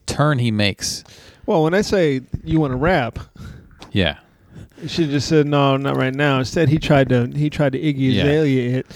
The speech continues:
Speaker 2: when she tried to rap live one time. It was
Speaker 1: <laughs>
Speaker 2: fucking terrible.
Speaker 1: But then she said, "Is this gonna be something, like, you've written?" Or, and he goes, "No, I'm gonna make it up." Like, he, he had a fork in the road right there. He could have pulled out. Maybe it was all, like, explicit language, the,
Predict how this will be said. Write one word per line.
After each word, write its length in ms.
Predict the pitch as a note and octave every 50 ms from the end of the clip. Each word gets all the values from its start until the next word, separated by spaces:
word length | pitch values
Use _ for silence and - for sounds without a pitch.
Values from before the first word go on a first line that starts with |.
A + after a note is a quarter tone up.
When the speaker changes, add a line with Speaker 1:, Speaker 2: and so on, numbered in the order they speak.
| - - - - -
Speaker 2:
when 100 | - B2+
she 140 | - E3+ E3+
tried 220 | - D3 C3 B2+
to 40 | B2
rap 260 | B2+ C#3 C3+ B2+ -
live 300 | C3+ C3+ C3+ C3 C3 B2+
one 160 | C3 C3 C3
time. 300 | C3+ D3 C#3 C3+ B2 C3
It 20 | C3
was 120 | B2 A#2+
Speaker 1:
<laughs> 140 | - - -
Speaker 2:
fucking 280 | - D#3+ D3 A#2 B2+ B2
terrible. 560 | - C#3+ D3+ D3+ D3 C3+ A#2+ A#2 A#2+ B2 - -
Speaker 1:
But 100 | - -
then 100 | D3 D#3+
she 140 | - - -
said, 220 | B2+ - F#3+ F3
"Is 80 | D3 C#3
this 100 | C#3+ C3
gonna 140 | - D3+ C3
be 80 | B2+
something, 540 | A#2 - C#3 B2+ - - C3 B2+ B2+ B2+ B2
like, 180 | A#2 A#2 A2+ A2+
you've 160 | A2+ G#2 G#2+
written?" 180 | B2 D3 D#3+ E3
Or, 80 | C#3+ A#2
and 340 | G#2 G2+ - - - G#2+ G#2+
he 40 | A2
goes, 160 | A2 G2 - - - -
"No, 200 | - G#2+ G2 F#2
I'm 80 | F#2 G2
gonna 100 | F#2+ F2+
make 220 | F2 F2 E2+ -
it 80 | F2 E2
up." 160 | D2+ - -
Like, 120 | A2 G2 -
he, 180 | - F3+ E3+ - _ _ _ - E3+ -
he 180 | - - D#3+ D3+
had 180 | C#3+ D3+ E3+ E3
a 100 | C#3+ A#2 A2+ A#2+ -
fork 280 | - - E3 F3 - E3
in 80 | D3
the 60 | C#3 C3+
road 220 | C#3+ D3+ D#3+ D3
right 200 | C#3 C#3+ C#3+ C3
there. 240 | - D#3 F#3 E3 -
He 100 | - A2
could 120 | G#2+ C#3 A#2
have 100 | A2 -
pulled 220 | - A#2 A2 G2+
out. 240 | G2 F#2+ F#2 - -
Maybe 260 | A2+ A2+ A2+ A2+ A2
it 40 | G#2
was 120 | F#2+ F2
all, 220 | F#2+ E2+ E2 D#2+ D#2
like, 340 | D#2+ D#2+ D#2 D2+ - -
explicit 500 | - - - - - - F2 - - E2+ -
language, 480 | D#2 D#2 E2 E2+ F2+ F2+ F2 - -
the, 200 | - E2 D#2+ D#2+